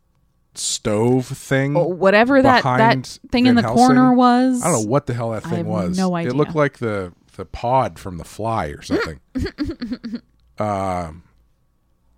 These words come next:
Speaker 1: turn that into a Christmas tree, you've got yourself a Christmas
Speaker 2: Yeah,
Speaker 1: movie.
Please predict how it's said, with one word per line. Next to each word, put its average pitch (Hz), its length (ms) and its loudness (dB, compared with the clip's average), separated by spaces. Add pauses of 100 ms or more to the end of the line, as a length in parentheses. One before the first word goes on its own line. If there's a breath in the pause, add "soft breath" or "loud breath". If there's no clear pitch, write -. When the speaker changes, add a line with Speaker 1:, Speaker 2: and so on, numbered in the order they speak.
(280)
Speaker 1:
turn 135 200 -4
that 127 100 -2
into 113 140 -6
a 101 60 -8
Christmas 135 360 -2
tree, 85 380 -10
you've 98 160 -12
got 101 100 -6
yourself 90 340 -14
a 76 140 -16
Christmas - 320 -10
Speaker 2:
Yeah, 196 200 -2
Speaker 1:
movie. 269 100 -8